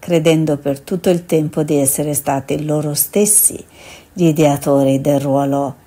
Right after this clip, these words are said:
che interpretano. Fanno questo perché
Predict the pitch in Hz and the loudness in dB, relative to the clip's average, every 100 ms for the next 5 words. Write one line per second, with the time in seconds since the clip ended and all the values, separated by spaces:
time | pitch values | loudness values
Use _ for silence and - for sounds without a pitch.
0 | _ - 156 147 139 131 117 117 - - | _ -2 0 2 0 -2 -2 -8 -6 -10
1 | - - _ _ _ - - - 170 165 | -12 -16 _ _ _ -20 -20 0 2 2
2 | 156 - 165 - 185 175 156 - 139 127 | 0 0 0 0 -2 -2 -4 -6 -4 -4
3 | - | -6